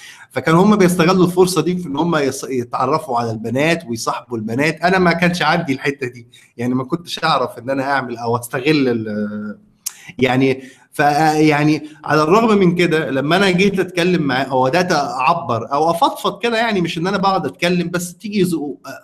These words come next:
لحظة معينة ببدأ أتكلم فيها إن، عن العلاقة الجديدة اللي في الدين، فلاقيهم بي-، بيهاجموني أو بيزعل-، أو بيزعلوا مني أو بيزعلوا من الكلام اللي أنا بقوله ده. لما أقول لهم يعني: "ما هو لازم نصلي، ما هو ربنا عارف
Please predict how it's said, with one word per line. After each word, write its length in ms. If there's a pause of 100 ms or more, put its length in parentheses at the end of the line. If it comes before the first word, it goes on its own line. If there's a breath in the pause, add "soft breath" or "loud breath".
(120)
لحظة 300
معينة 360
ببدأ 240
أتكلم 380
فيها 360
إن، 160 (320)
عن 200 (400)
العلاقة 440
الجديدة 500
اللي 120
في 80
الدين، 420 (540 loud breath)
فلاقيهم 420
بي-، 260
بيهاجموني 840 (220)
أو 160
بيزعل-، 460
أو 160
بيزعلوا 400
مني 360
أو 80
بيزعلوا 340
من 100
الكلام 260
اللي 100
أنا 80
بقوله 360
ده. 160 (220 soft breath)
لما 100
أقول 180
لهم 100
يعني: 180
"ما 100
هو 120
لازم 300
نصلي، 360
ما 100
هو 80
ربنا 340
عارف 380